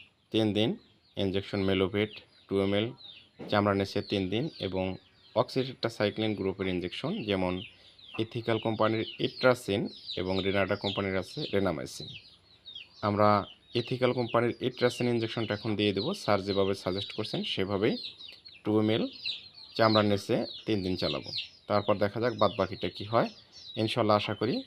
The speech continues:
আহ, ঠিক হয়ে যাবে। প্রিয় খামারি ভাই বোনেরা, আপনার খামারের পশু অসুস্থ হলে আপনিও বিনামূল্যে চিকিৎসার জন্য যোগাযোগ করতে পারেন আপনার উপজেলা প্রাণী সম্পদ দপ্তর ও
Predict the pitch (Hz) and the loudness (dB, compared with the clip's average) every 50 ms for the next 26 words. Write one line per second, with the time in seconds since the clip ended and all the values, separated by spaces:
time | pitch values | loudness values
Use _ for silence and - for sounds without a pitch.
0 | - - - - - _ - - - - 90 92 92 92 - - 127 120 - - | -12 -18 -20 -20 -20 _ -20 -20 -8 -2 0 0 0 -2 0 0 -2 -2 0 0
1 | 107 98 90 92 95 98 120 220 254 - - - - - - - - 127 135 131 | 0 0 2 0 0 0 0 -2 -4 -8 -12 -16 -14 -16 -12 -4 0 2 2 2
2 | - - 123 110 110 110 107 104 104 101 95 95 92 98 92 90 95 120 220 247 | 2 2 4 4 6 4 4 2 2 2 0 2 2 0 0 2 2 2 2 0
3 | - - - - - - - - - - - - - 110 110 - 120 127 127 135 | -6 -16 -20 -20 -20 -20 -20 -20 -16 -16 -12 0 0 0 2 4 4 6 6 6
4 | - 117 104 - - - - 107 104 104 104 107 110 110 110 - - _ _ - | 4 0 -6 -14 -6 0 2 4 6 8 8 8 8 6 4 0 -6 _ _ -20
5 | - - - - - 123 127 - - 139 131 - - 113 110 - 120 117 - - | -18 -18 -14 -4 -2 -2 -2 0 0 0 2 2 2 2 2 0 -2 -4 -4 -6
6 | - 120 - 117 104 104 117 139 - - - 104 107 - 113 117 117 120 127 135 | -8 -4 -2 0 2 2 2 0 0 2 2 2 2 4 2 2 2 2 2 2
7 | 123 113 110 113 110 117 113 113 123 - - 120 104 104 101 - - 104 101 - | 2 4 4 4 4 2 2 0 0 -2 -4 -4 -4 -4 -2 -2 -2 -2 -2 -2
8 | 101 98 98 110 170 233 294 - - - - 113 113 113 110 120 113 117 113 - | -2 0 0 -2 -2 -4 -6 -8 -12 -12 -12 -4 -2 2 2 2 2 0 -2 -2
9 | - 101 - - 92 - 85 90 107 180 226 - - - - - - 98 101 - | -4 -2 -2 -4 -4 -2 -2 -2 -2 -2 -4 -8 -12 -14 -10 -2 -2 -2 0 2
10 | 104 104 104 101 104 - - - - - - - - - - - - - - 135 | 4 4 4 4 2 -2 -6 -10 -12 -14 -14 -14 -14 -12 -10 -10 -8 -4 -4 0
11 | 135 143 135 131 135 127 131 131 143 214 - - - - 120 117 117 117 113 - | 0 2 4 4 8 8 8 8 8 4 -2 -10 0 4 6 6 6 6 4 2
12 | 131 113 - 117 117 101 101 104 101 - - - 123 - - - - | 0 0 2 0 2 6 6 6 6 4 4 2 2 2 2 0 -2